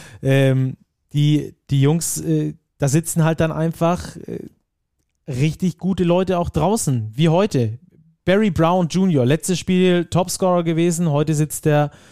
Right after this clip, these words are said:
draußen, wird geschont. Wobo hat sich nicht mal umgezogen, sitzt draußen. Daisy Rodriguez sitzt draußen. Jacob Patrick sitzt draußen. Die hatten alle nicht mal ein Trikot an und trotzdem kriegt da, äh, John Patrick eine richtig schlagfertige Truppe zusammen,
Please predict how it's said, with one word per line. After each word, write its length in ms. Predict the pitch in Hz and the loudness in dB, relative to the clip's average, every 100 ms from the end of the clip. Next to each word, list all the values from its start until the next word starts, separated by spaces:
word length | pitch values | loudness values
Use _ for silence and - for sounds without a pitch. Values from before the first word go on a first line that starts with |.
| - - | -18 -4
draußen, 500 | 131 147 156 160 151 | 0 0 0 0 0
wird 160 | 139 | 0
geschont. 520 | - 135 160 160 143 120 | -2 -2 0 0 0 0
Wobo 540 | 180 175 160 135 110 - - - | 0 0 0 0 -2 -10 -20 -4
hat 180 | 135 143 | -2 0
sich 100 | 151 | 0
nicht 200 | 151 139 | 0 0
mal 60 | |
umgezogen, 540 | 139 143 139 - 131 127 | -2 0 0 0 -2 0
sitzt 300 | 123 117 - | -2 -2 -2
draußen. 560 | 127 127 - 123 127 | 0 0 -2 -2 -2
Daisy 300 | 120 160 160 | 0 2 2
Rodriguez 760 | 175 160 139 185 185 147 - - - - - | 2 2 0 0 2 0 0 -10 -14 -20 -8
sitzt 340 | - 151 - | -2 -2 0
draußen. 320 | 143 135 - 139 | 0 0 0 2
Jacob 340 | 160 185 165 | 2 2 0
Patrick 420 | 170 208 185 143 | 0 0 -2 -2
sitzt 320 | - 143 - | -2 -2 -2
draußen. 340 | 127 131 120 139 | 0 0 0 0
Die 100 | 156 | 0
hatten 220 | 180 185 | 0 -2
alle 220 | 160 202 | -2 0
nicht 160 | 196 180 | 0 0
mal 100 | 175 | -2
ein 80 | 165 | 0
Trikot 320 | 202 196 156 | -2 -2 -2
an 280 | 131 151 170 - - - | 0 -2 -2 -12 -20 -10
und 160 | - 139 | -4 -2
trotzdem 440 | 151 156 - 165 | 0 -2 -2 -2
kriegt 320 | 151 165 - 147 | -2 -4 -2 0
da, 340 | 143 143 143 | 2 2 0
äh, 300 | 135 131 131 | -2 -2 -2
John 140 | - 135 | -2 0
Patrick 380 | 147 147 147 - | 0 -2 -4 -2
eine 260 | 135 127 | -2 0
richtig 380 | 156 190 - 147 | -2 -2 -2 -2
schlagfertige 720 | 139 139 139 - 139 135 131 | 0 -2 -2 -2 -2 0 -2
Truppe 300 | - 143 147 | -4 -6 -4
zusammen, 440 | - 120 131 139 | -6 -2 0 -2